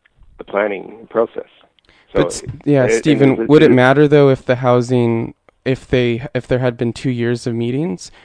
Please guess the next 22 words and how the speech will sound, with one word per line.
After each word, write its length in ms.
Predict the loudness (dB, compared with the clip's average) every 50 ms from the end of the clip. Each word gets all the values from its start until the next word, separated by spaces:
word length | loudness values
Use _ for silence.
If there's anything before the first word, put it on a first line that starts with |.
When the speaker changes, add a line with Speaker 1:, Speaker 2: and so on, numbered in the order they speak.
| _ _ -6
Speaker 2:
and 160 | -2 0 0
there 80 | 0
was 140 | 0 -2 -4
still 220 | -6 -6 -6 -6 -6
planned 320 | -6 -6 -4 -4 -6 -6
to 80 | -8 -8
be 160 | -4 -4 -2
a 40 | -2
needle 320 | -2 -2 -2 -2 -4 -4
exchange 800 | -4 -8 -12 -10 -6 -4 -2 0 0 -2 -4 -6 -8 -10 -16 -20 _ _ _ _ _ _ -6
and 540 | -2 -2 0 0 0 -2 -4 -6 -8 -8 -4
ninety-five 600 | -2 -2 0 -2 -2 -4 -4 -2 -2 -2 -4 -4
units 540 | -4 -4 -2 -2 -4 -6 -8 -12 -20 -20
for 280 | -12 -6 -4 -4 -2 -2
low-income, 880 | -2 -2 -2 -2 -2 -4 -6 -6 -8 -8 -6 -6 -6 -8 -8 -10 -14 _
um, 540 | -14 -12 -10 -10 -10 -12 -14 -16 -20 -20 -20 -20 _
formerly 420 | _ -2 -2 -2 0 -2 -4 -4
homeless 380 | -4 -4 -4 -4 -4 -6 -8 -12
people, 360 | -16 -16 -10 -6 -6 -4 -2
would 180 | -4 -4 -4 -4
that 160 | -6 -6 -6
matter? 440 | -8 -8 -8 -8 -8 -10 -10 -12